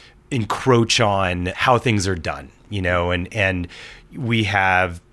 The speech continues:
antagonists, you know, and people that, that didn't wanna see us do well. And, and, you know, that adds to the, to the kind of retrospective of, like, what is it going on with this business? How does it work? And all those types of things. And so,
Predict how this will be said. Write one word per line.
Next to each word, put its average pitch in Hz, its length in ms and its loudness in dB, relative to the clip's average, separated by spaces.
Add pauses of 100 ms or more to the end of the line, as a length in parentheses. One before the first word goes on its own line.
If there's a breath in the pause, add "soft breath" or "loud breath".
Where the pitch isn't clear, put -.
antagonists, 104 680 -2
you 98 80 -4
know, 82 140 -2
and 82 120 -6
people 95 300 -4
that, 90 460 -2
that 87 240 -2 (340)
didn't 107 240 -2
wanna 98 220 -4
see 113 320 0
us - 180 -2 (200)
do 95 180 -2
well. 76 420 -6
And, 87 200 -8
and, 95 360 -4 (320 loud breath)
you 135 100 -2
know, 95 120 2
that 101 320 0 (140)
adds 98 340 0
to 110 140 -4
the, 90 380 0
to 101 120 -6
the 87 120 -4
kind 87 240 -4
of 85 280 -8 (180)
retrospective 110 760 -2
of, 90 160 -4
like, 92 220 0
what 104 360 -2
is 95 160 -4
it 90 120 -4
going 92 340 -2
on 92 280 2
with 87 120 -6
this - 160 -10
business? 80 340 -8
How 82 140 -2
does 82 160 -2
it 85 140 -6
work? 87 420 -6
And 85 200 -6
all 90 140 -2
those 87 160 -6
types 85 300 -4
of 85 80 -8
things. 85 340 -6
And 90 140 -6
so, 87 360 -2